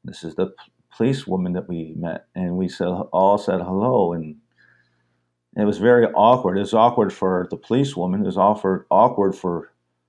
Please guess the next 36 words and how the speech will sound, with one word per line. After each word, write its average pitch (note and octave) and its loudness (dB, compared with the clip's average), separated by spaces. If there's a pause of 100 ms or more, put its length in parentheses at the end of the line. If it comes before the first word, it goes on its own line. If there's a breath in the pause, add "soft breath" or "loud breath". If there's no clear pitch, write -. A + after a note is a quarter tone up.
(120)
myself G#2 2
and F2+ -4
my E2+ -6
wife. F#2+ 0
We F#2+ -4
didn't, G2+ -2
didn't G2+ -4
know G2 0
what G2 -2
to - -8
say. A2 0 (160)
And A2 -2
this B2+ 0
was G#2+ 0
<laughs> A#2 4
after - -2
the A2 0
service. B2+ 0
I G2 2
think G#2+ -2
it F#2+ 0
was G2+ 0
going A#2+ 2
back B2 6
in A#2 0
my A2 2
mind, A#2 0 (200 loud breath)
"Did - -14
I A#2+ 2
say G#2 0
anything C#3+ 0
I B2 6
shouldn't B2+ 0
have C#3 0
<laughs> - 0
said?" - 0